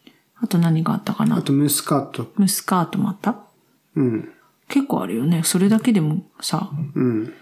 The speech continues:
Speaker 1: そんなにすごい大きい島じゃないのにね。
Speaker 2: ね。何ヘクタールぐらいあるんですかね。
Speaker 1: 何ヘクタールぐらいあるんだろう。
Speaker 2: あと、シュペートブルグンダーも作ってるから。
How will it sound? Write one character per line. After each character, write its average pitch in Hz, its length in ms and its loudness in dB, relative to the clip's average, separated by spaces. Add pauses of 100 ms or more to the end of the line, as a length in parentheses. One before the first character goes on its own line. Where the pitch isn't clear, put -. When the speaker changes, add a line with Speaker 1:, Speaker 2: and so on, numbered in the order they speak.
(300)
Speaker 1:
そ - 140 0
ん 269 40 6
な 302 120 4
に 294 80 6
す 277 140 2
ご 277 120 4
い - 20 6
大 208 80 4
き 240 180 0
い 233 40 4
島 196 260 2
じ 175 60 4
ゃ 160 60 4
な 160 140 4
い 151 60 2
の 131 80 2
に 135 120 2
ね。 156 120 4
Speaker 2:
ね。 165 240 2 (720)
何 160 200 2
ヘ 170 120 -4
ク - 120 -12
タ 175 100 0
ー - 40 2
ル 170 60 4
ぐ 165 80 2
ら 127 80 2
い - 40 0
あ - 40 -4
る 110 60 -4
ん - 20 -6
で 107 60 -8
す - 60 -10
か 110 100 -4
ね。 110 120 -2
Speaker 1:
何 135 140 2 (100)
ヘ 208 60 6
ク 208 80 -4
タ 226 100 2
ー - 40 4
ル 226 80 4
ぐ 233 100 4
ら 226 80 4
い - 20 4
あ - 100 4
る - 20 2
ん 165 80 4
だ 160 80 2
ろ 156 100 0
う。 - 20 4
Speaker 2:
あ 202 100 4
と、 156 220 2
シ - 140 -2
ュ - 20 -6
ペ 190 120 4
ー - 40 2
ト 139 100 0
ブ 127 80 2
ル 123 60 0
グ 127 60 0
ン 123 40 2
ダ 120 80 0
ー - 20 -2
も 107 80 -2
作 - 200 -6
っ - 20 -8
て - 140 -10
る - 80 -10
か - 100 -14
ら。 - 140 -16